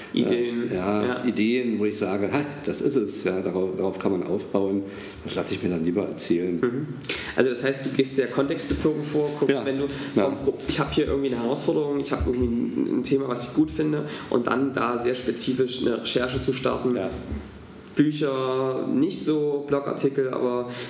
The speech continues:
Speaker 2: Ähm, und dann verschieden direkt auf die Wissensträger zuzugehen.
Speaker 1: Ja, alles, was man so halt im, insbesondere im Netz findet.
Speaker 2: Ja.
Speaker 1: Ja, so Referen-,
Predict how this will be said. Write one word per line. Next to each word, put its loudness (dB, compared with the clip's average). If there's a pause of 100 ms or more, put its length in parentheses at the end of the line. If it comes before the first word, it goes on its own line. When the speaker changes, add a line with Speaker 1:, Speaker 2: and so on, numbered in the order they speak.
(140)
Speaker 2:
Ähm, 2 (580)
und 4
dann 0
verschieden 0 (140)
direkt 0
auf -2
die 2
Wissensträger 0
zuzugehen. -2 (200)
Speaker 1:
Ja, -6 (180)
alles, 2
was 0
man 0
so 0
halt -2
im, 0
insbesondere 0
im 0
Netz -2
findet. 0
Speaker 2:
Ja. 2 (220)
Speaker 1:
Ja, 0 (540)
so 0
Referen-, 0